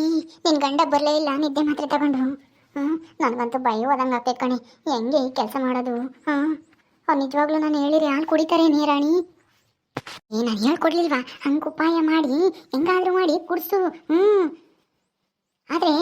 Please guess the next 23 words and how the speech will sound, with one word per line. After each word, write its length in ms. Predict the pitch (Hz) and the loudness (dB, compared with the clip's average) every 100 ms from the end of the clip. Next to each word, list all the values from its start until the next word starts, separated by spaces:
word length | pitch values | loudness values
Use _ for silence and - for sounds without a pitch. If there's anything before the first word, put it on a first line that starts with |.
| 359 - 302 | -2 -2 0
ನೀನ್ 120 | 330 | 2
ನಾಟಕ 260 | 240 320 381 | 2 0 0
ಮಾಡ್ತಾ 260 | 339 320 339 | 0 2 0
ಇದೀಯ 160 | 330 | 2
ಅಂತ 140 | 330 330 | 0 0
ಮಾತ್ರ 320 | 311 311 359 294 | 0 0 -2 -2
ಗೊತ್ತಾಗ್ಬಾರ್ದು 560 | 285 339 330 320 311 | -2 -2 0 0 0
ಅವ್ರಿಗೆ. 240 | 302 320 311 | -2 0 -2
ಆ 440 | - - 247 254 | -4 -10 -6 -4
ತರ 180 | 311 294 | -2 0
ನಡ್ಕೊ 300 | 330 247 247 | 0 -2 0
ನೀನು. 220 | 285 277 254 | 0 0 -2
ಹೇಳ್ತೀನಿ, 480 | - 254 254 262 | -4 -2 0 0
ಕುಡ್ದೇ 520 | 247 - 254 226 247 - | -4 -2 -2 2 0 2
ಕುಡಿತಾರೆ. 420 | 226 233 247 226 | 0 0 -2 -4
ಹ್ಮ್, 460 | - 269 294 269 226 - - _ - | -2 2 2 2 -2 -10 -20 _ -4
ಅವ್ರ್ 120 | 269 | -2
ನನ್ 100 | 254 | 0
ಸ್ವಲ್ಪ 220 | 269 262 220 - - - | -2 -2 -4 -4 -8 -4
ಹೊಗಳು. 280 | 240 302 | 2 2
ಹ್ಮ್, 460 | 302 - 311 349 294 - _ _ _ _ - | 0 2 4 4 2 -2 _ _ _ _ -6
ಕಣೆ 160 | 285 262 | -4 -2
ಶಿಲ್ಪ, 240 | 277 262 | -2 0